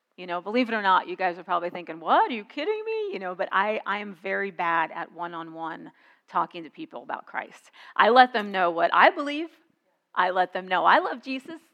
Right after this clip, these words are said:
You know, my husband got me this cross, and people always say how nice and pretty it is, and that for me is a window to go, "It's 'cause I love Jesus,"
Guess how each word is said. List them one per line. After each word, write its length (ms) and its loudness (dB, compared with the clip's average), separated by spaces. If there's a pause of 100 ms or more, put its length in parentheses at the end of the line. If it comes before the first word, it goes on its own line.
(180)
You 140 -10
know, 260 -2
my 140 -8
husband 280 -8
got 160 2
me 100 -14
this 180 -6
cross, 380 -2
and 100 -16
people 240 -8
always 220 -4
say 120 -4
how 180 -2 (100)
nice 280 -6
and 120 -14
pretty 300 -6
it 80 -8
is, 240 -4
and 120 -8 (340)
that 180 0
for 120 -6
me 140 -6
is 100 -4
a 60 -6
window 300 -6
to 100 -8
go, 120 -8
"It's 100 -10
'cause 160 -8
I 80 2
love 200 -8
Jesus," 320 -16